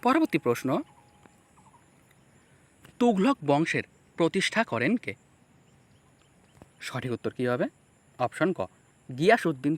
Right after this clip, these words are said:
তুঘলক তুঘলক বংশের প্রতিষ্ঠা করেছিলেন। পরবর্তী প্রশ্ন, কত সালে গিয়াসউদ্দিন তুঘলক তুঘলক বংশের প্রতিষ্ঠা করেন? সঠিক উত্তর কী হবে?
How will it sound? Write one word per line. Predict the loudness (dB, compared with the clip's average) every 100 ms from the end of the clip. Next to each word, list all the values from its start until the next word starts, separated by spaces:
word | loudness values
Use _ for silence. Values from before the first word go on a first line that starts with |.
| -2
তুঘলক | -2 -2 -4 -8 _ _ _ 0
তুঘলক | 0 2 0 0
বংশের | -4 -2 -4 -4
প্রতিষ্ঠা | -6 -8 -2 0
করেছিলেন। | 2 0 -2 -6 -6 _ _ _ _ _ _ _ _ _ _ _ _ -20 -20 -2 4
পরবর্তী | 4 4 0 0
প্রশ্ন, | -2 -2 -4 -4 _ _ _ -20 _ _ -20 _ _ _ _ _ _ -20 -20 -20 -20 _ 2
কত | 4 4 2
সালে | 0 -2 -4 -10 _ -4
গিয়াসউদ্দিন | 2 2 2 -2 -2 0
তুঘলক | 0 0 0 -2 -6 _ _ _ 4
তুঘলক | 4 4 0 0
বংশের | -2 0 -4 -4
প্রতিষ্ঠা | -6 -6 -2 0
করেন? | 0 -2 -6 -10 _ _ _ _ _ _ -20 -20 _ _ _ _ _
সঠিক | -12 -8 -8 -8
উত্তর | -8 -6
কী | -2 -2
হবে? | -2